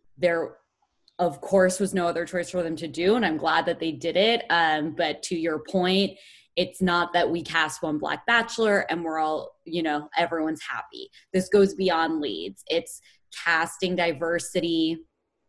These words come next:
within y-, like, the contestants,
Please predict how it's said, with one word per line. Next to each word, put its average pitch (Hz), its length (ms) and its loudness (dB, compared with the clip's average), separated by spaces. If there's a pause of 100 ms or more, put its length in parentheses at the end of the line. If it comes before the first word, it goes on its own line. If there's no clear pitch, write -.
(720)
within 175 760 0 (440)
y-, 165 320 0
like, 156 280 -2
the 180 80 2
contestants, 180 880 -2